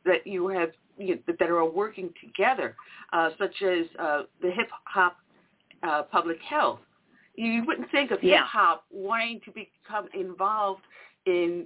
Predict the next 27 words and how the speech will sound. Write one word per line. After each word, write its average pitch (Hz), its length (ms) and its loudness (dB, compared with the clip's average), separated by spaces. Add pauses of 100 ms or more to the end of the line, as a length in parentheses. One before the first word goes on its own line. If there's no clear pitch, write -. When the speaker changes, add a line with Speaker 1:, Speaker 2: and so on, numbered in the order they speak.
Speaker 1:
you 185 140 -4
know, 147 140 -4
protecting 196 420 -6
the 170 80 -4
children, 247 260 -4
'cause 190 140 -4
they're, 247 240 2
they're - 200 -2
out 320 200 -2
there 262 160 -6
to 226 60 -16 (100)
sell 247 160 -4
their 208 220 -6
records. 196 460 -4 (760)
Uh, 160 280 0 (480)
Speaker 2:
Well, 285 300 4
Speaker 1:
you 190 60 2
don't 226 220 0
Speaker 2:
they, 349 340 0
Speaker 1:
expect - 180 -8
them. 202 80 -6
Speaker 2:
they 254 160 2
are 311 140 -6
an 196 100 -8
educationally 202 840 -8
based 170 340 -8
organization 165 1080 -6